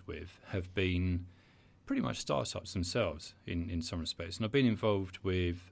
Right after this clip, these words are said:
um, three businesses now, which are still ongoing. They're still very strong, um, trading nicely. And each of the, um, shareholders that, that kind of backed me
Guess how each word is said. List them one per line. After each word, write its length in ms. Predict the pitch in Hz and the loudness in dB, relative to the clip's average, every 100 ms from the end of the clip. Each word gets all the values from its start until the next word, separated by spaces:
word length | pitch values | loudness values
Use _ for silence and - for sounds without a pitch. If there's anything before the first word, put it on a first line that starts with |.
| - | -2
um, 340 | 90 82 85 | 0 0 -2
three 280 | 82 - 107 | -2 -2 -2
businesses 520 | 95 101 104 - 104 113 | -2 -4 -6 -8 -6 -4
now, 160 | 127 117 | -4 -4
which 220 | 92 - | -8 -8
are 40 | |
still 220 | - 101 87 | -4 -2 -2
ongoing. 360 | 85 101 104 | 0 2 2
They're 80 | 87 | -2
still 220 | - 92 | -4 -6
very 200 | 85 80 85 | -6 -6 -8
strong, 480 | - 117 117 117 117 - - - - | 0 4 6 4 0 -12 -20 -18 -2
um, 360 | 85 85 82 82 | 2 2 2 0
trading 400 | - 101 87 90 | 2 2 2 0
nicely. 580 | 104 104 - 104 104 - - - - - - 117 | -2 -4 -2 -2 -2 -8 -20 -20 -20 -20 -6 2
And 260 | 110 107 - - | 2 2 -4 0
each 400 | 156 135 - - | 0 0 -4 -2
of 260 | 120 - | -2 -2
the, 460 | 113 107 101 98 98 - - | 0 2 2 0 -2 -6 -6
um, 540 | 92 92 90 87 87 85 - - - - - _ - | 0 2 2 2 2 -2 -6 -12 -10 -10 -12 _ -8
shareholders 800 | - 107 95 90 80 82 80 - | 2 2 4 2 0 -2 -6 -4
that, 300 | 98 90 87 90 - - | 0 2 0 -6 -20 -12
that 140 | - | -10
kind 180 | - 151 | -4 -2
of 120 | 95 | 0
backed 320 | 123 123 - 101 | 0 0 -2 0
me 420 | 127 87 80 | 0 0 -4